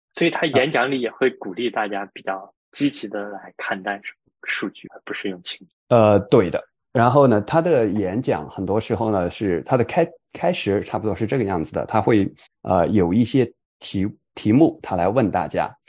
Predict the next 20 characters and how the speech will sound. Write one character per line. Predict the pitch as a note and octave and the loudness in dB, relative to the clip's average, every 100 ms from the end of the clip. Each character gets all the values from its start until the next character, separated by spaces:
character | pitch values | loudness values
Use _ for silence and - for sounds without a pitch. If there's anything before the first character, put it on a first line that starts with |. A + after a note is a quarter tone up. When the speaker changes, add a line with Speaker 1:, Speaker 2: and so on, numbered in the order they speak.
| _ | _
Speaker 2:
其 | - | 6
实 | E3 | 8
我 | C3 | 8
可 | D3 | 8
以 | C#3 - - - - | 6 4 -8 -20 0
抓 | C#3 B2 | 2 4
两 | F#2+ | 2
个 | F#2+ | 0
随 | F#2+ G2+ | 0 -2
机 | F#2 A2 | 0 2
的 | G#2 | 2
问 | G#2+ | 2
一 | F2+ | -2
下 | G2+ | -4
大 | F2 E2+ | -4 -4
家， | F2 F2 D#2 - | -4 -4 -4 -6
问， | A2+ | -6
问 | - A#2 G2+ | 0 2 4
一 | |
下， | G2 | 2